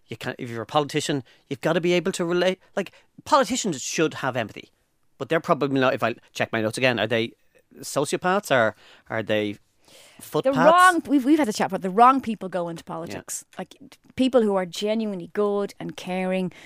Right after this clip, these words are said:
Speaker 2: with social awareness and people at the centre of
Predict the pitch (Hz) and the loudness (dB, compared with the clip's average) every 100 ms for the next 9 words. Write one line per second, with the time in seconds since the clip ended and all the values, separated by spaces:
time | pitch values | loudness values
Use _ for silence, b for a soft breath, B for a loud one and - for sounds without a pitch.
0 | B B 180 - 196 190 - 185 180 175 | B B -6 0 2 2 2 0 2 0
1 | 175 170 170 - - 175 170 - - 196 | 0 -2 -4 -6 -4 -4 -4 -10 -10 -10
2 | - 180 175 - 175 180 175 185 180 175 | -6 -4 -4 -4 -4 0 0 2 0 0
3 | 160 | -6